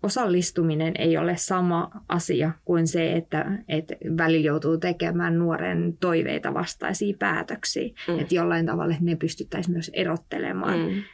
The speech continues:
Speaker 2: kyllä.
Speaker 1: erottelemaan niinku toisistaan. Että on eri asia vaikka ennakoiden saada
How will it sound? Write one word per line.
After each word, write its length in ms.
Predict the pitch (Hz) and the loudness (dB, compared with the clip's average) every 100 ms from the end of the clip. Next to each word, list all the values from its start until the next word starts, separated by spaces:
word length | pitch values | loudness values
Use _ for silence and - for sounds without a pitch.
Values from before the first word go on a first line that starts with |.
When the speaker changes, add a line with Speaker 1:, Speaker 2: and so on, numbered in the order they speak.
| - | -12
Speaker 2:
kyllä. 180 | - 190 | -2 2
Speaker 1:
erottelemaan 720 | 185 175 - 175 - - 151 | 2 0 -2 -4 -2 -2 0
niinku 200 | 170 175 | 0 -2
toisistaan. 840 | - 226 190 196 - - 196 196 | -2 -2 -2 -2 -2 -2 -2 -2
Että 140 | - 175 | -2 2
on 120 | 175 | 2
eri 280 | 180 185 175 | 4 2 2
asia 440 | 170 190 170 160 - - - - | 2 2 2 2 -4 -20 -16 -2
vaikka 240 | 160 160 - - | 0 0 -2 0
ennakoiden 920 | 196 180 165 160 151 156 175 170 170 - | 2 4 4 2 0 0 2 2 0 -2
saada 340 | - 165 160 | -2 0 0